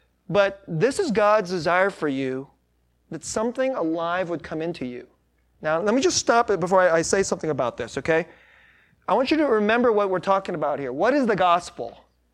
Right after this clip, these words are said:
The gospel is a word, it's a truth. But the truth, to receive it, is not just a set of ideas, it's a person. Hmm.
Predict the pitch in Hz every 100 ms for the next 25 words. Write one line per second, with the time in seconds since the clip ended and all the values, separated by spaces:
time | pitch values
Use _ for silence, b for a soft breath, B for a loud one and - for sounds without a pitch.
0 | _ _ - 180 165 196 247 262 311 294
1 | 240 190 165 170 180 180 185 - 151 160
2 | - - 254 170 - - - _ _ _
3 | _ _ b b b - 202 170 - -
4 | 302 247 220 - - _ _ _ _ _
5 | _ _ - 214 202 - 285 247 190 190
6 | - 185 254 320 403 339 262 277 226 190
7 | 156 180 185 131 151 143 - 151 151 117
8 | 98 _ _ 156